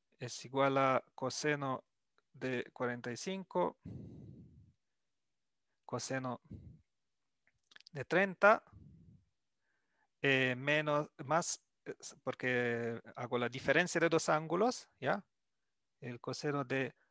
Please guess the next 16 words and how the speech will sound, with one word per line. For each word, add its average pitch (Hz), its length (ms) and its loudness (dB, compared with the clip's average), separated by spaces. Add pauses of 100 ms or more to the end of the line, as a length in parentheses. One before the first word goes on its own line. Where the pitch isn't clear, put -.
(180)
alfa 147 340 2
menos 135 360 -6
beta 170 520 4 (600)
es 131 180 -10
igual 139 240 2
al 135 120 -2
coseno 143 440 -4
de 127 160 0
alfa, 170 540 6 (1120)
coseno 131 380 -6
de 127 100 -2
beta, 170 520 4 (480)
menos, 170 680 4 (240)
no, 139 240 -2
más 185 240 8
seno 160 640 -2